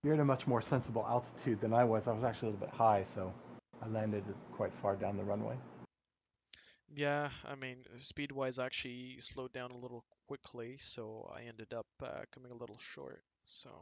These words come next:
Speaker 1: My habit is I'm always too low. So for me to actually land a little bit down the runway is a, a bit of a relief <laughs> 'cause I, I tend to be a little bit too low and too slow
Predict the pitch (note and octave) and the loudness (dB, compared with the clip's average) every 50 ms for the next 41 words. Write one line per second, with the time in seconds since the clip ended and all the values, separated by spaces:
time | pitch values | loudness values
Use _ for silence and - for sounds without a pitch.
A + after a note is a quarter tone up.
0 | - _ - G2+ F#2+ G2+ G#2 A#2 F#2+ G#2 - G2 F#2 G#2 A2 - - - - - | -12 _ 0 2 4 4 4 4 2 2 0 -2 -4 -4 -4 -4 -8 -14 -14 -6
1 | - - B2+ A#2+ A#2 - - B2 B2+ C3+ C3+ C3 A#2+ - - - - C3 A#2+ A#2+ | 0 2 2 2 2 2 4 8 8 10 10 10 6 4 0 -2 0 2 4 6
2 | B2 B2 B2 C3 C3 B2 - - - - _ _ _ _ _ _ _ _ _ _ | 8 8 8 6 6 2 -4 -12 -18 -20 _ _ _ _ _ _ _ _ _ _
3 | _ _ _ _ _ _ _ _ _ _ _ - - - C#3 B2 A2+ G#2 - - | _ _ _ _ _ _ _ _ _ _ _ -4 2 6 6 8 6 6 2 0
4 | B2+ A2+ B2 B2 G#2+ A2+ G#2+ A2 A2 - - B2+ A2 G#2+ G#2+ A2 A2+ A2+ A2 G#2+ | 2 2 2 2 2 0 0 -2 -2 -2 -2 0 0 2 2 2 2 2 0 -2
5 | - - - _ - _ _ _ _ _ _ _ _ _ _ _ _ _ _ _ | -4 -8 -20 _ -20 _ _ _ _ _ _ _ _ _ _ _ _ _ _ _
6 | _ _ _ _ _ _ _ _ _ - B2+ B2 B2+ B2 A#2 A#2+ A#2+ - A#2 A2+ | _ _ _ _ _ _ _ _ _ 0 2 2 4 4 2 0 4 4 4 6
7 | A2+ A2 A2 A2+ A2+ A#2 A2+ A#2 A2+ G2+ G#2 G2+ G2+ G2+ - - _ - A#2 G#2 | 6 4 4 4 4 4 4 2 2 2 0 0 0 -2 -4 -8 _ -14 -8 -4
8 | A2 G#2+ G2+ G2+ G#2 G2+ G#2 G#2+ A2+ A#2 A2 - - - - D3+ - - _ _ | -4 -2 0 0 0 0 2 2 0 0 -2 -2 0 4 4 4 4 2 _ _
9 | _ _ _ _ _ _ _ _ _ _ - - A2+ A2+ A2 G#2+ A2 - - _ | _ _ _ _ _ _ _ _ _ _ -10 -6 -2 0 0 0 0 -2 -8 _
10 | _ _ _ _ _ _ - A#2+ A#2 - - C3 A#2+ A2 A2 G#2+ A2 A2 G#2+ G#2+ | _ _ _ _ _ _ -4 -4 -4 -2 0 0 2 2 0 0 2 2 2 2
11 | A2+ G#2+ G#2 - - - - C3+ C3+ C3 B2+ B2 B2 A#2+ A#2+ B2 B2 B2 A2+ - | 2 0 -2 -4 -6 -6 -6 -4 -2 0 2 2 2 2 2 0 0 -2 -4 -6
12 | - B2 A2+ - - - A2 G#2+ G#2+ A2 A2 A2 | -8 -10 -10 -10 -6 -2 2 4 4 4 2 -2